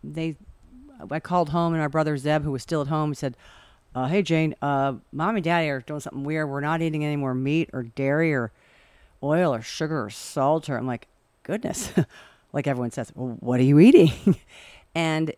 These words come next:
it actually sounded fine. And so, but I came home from college right about then, and I just haven't looked back. Um,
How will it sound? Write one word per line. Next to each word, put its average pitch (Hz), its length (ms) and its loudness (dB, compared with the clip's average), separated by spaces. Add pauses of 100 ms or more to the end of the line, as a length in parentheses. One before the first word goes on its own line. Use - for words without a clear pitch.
(100)
it 165 80 -2
actually 190 320 -2
sounded 175 320 -6 (180)
fine. 143 580 -6
And 131 160 -6
so, 151 460 -2 (580)
but 156 220 2
I 143 60 0
came 170 180 -2
home 160 140 0
from 160 120 -4
college 151 440 -2
right 156 80 -4
about 151 240 -4
then, 196 160 -6
and 196 120 -4
I 165 80 -6
just 170 220 -10 (920)
haven't 165 300 -8
looked 165 280 -10
back. - 440 -6
Um, 156 380 -2